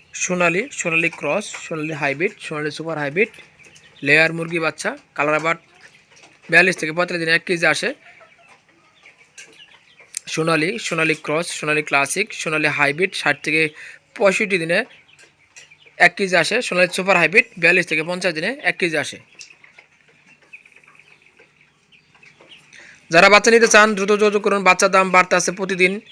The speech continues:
পাঁচ টাকা, ষাট টাকা, তিন টাকা বাড়তে আছে। মুরগির দামও বাড়তে আছে। পরে বাচ্চা নিতে চাইলে বাচ্চা নিতে পারবে না, দাম বেশি পড়ে, পড়বে।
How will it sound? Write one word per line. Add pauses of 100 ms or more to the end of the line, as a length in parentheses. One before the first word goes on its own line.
(380)
পাঁচ
টাকা,
ষাট
টাকা,
তিন
টাকা
বাড়তে
আছে।
মুরগির
দামও
বাড়তে
আছে।
পরে (360)
বাচ্চা
নিতে
চাইলে
বাচ্চা
নিতে
পারবে
না,
দাম
বেশি
পড়ে, (380)
পড়বে।